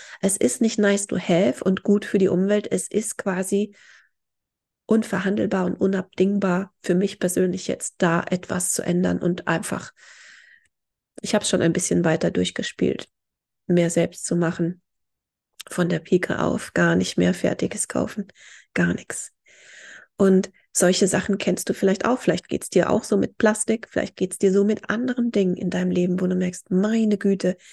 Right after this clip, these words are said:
ich kann so nicht mehr weitermachen." Und so ist das, das Erwachen zu deinem wahren Ich. Und vielleicht erschreckt dich das auch ein bisschen, denn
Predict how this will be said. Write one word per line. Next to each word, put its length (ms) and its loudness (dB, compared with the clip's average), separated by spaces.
ich 120 -20
kann 300 -2
so 100 -2
nicht 240 -6
mehr 140 -2
weitermachen." 540 -4
Und 140 -2
so 120 2
ist 240 -2
das, 200 -2
das 200 -2
Erwachen 400 -2
zu 140 -6
deinem 360 -2
wahren 340 0
Ich. 260 2
Und 100 -2
vielleicht 360 -2
erschreckt 440 -2
dich 120 0
das 200 -2
auch 200 0
ein 180 -2
bisschen, 340 -2
denn 300 2